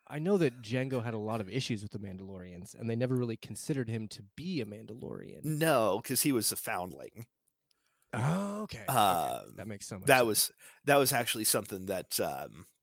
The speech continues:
Speaker 2: Boba mentions in, uh, in Mando, during Mando. Um,
Speaker 1: Oh.
Speaker 2: but, uh,
Speaker 1: I need to go rewatch that again, that whole season.
Speaker 2: uh, I, I wanna go back. Now, this is making me wanna go back and rewatch, like, all of Clone Wars and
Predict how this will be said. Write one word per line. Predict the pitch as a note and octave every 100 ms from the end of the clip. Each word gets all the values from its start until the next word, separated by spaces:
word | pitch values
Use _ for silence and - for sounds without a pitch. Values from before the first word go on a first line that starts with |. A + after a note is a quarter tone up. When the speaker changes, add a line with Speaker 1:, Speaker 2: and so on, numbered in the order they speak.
| -
Speaker 2:
Boba | A#2+ A2 F2
mentions | F2+ F2+ - C2+ C2+ - -
in, | A2 F#2 E2+ E2
uh, | D#2 C#2+ A#1+ A#1+ - _ -
in | G#2+ E2
Mando, | E2+ F2+ F#2 C#2 - -
during | A#2 G2 F2
Mando. | F2+ E2 E2 C#2 - - _ -
Um, | F2 D#2+ D2 B1 C2+ B1+ _ _ _ _ _ _ _
Speaker 1:
Oh. | - D3 F3 A3 A#3+ A#3+ A#3+ A3+ G3+
Speaker 2:
but, | F3 F2+ E2+ F#2+ A2
uh, | F2 D2+ C#2+ A1+ -
Speaker 1:
I | B2+
need | B2+
to |
go | A2 G2+
rewatch | G2+ F#2+ F#2 F#2+
that | G2 F2+ F2+
again, | G2+ G2 F#2+
that | F#2+
whole | - A#2 G#2
season. | - G#2+ G2 F#2+ G2
Speaker 2:
uh, | - G#2+ -
I, | B2 C3 C3 C3
I | A2+
wanna | C3 C3+ A#2+
go | B2 A2+
back. | G2 F#2+ F#2+ - -
Now, | A2+ F#2+
this | G#2+ A#2+
is | A#2 A2
making | A2 A2
me | A2
wanna | G#2+ G2+
go | -
back | G2+ F2+ -
and | G2
rewatch, | F#2 F#2 F2+ -
like, | F#2+ F#2+
all | F#2 G2
of | -
Clone | - A2 F#2+ G2
Wars | D#2+ F#2 E2+ E2 F2+
and | F2+ F2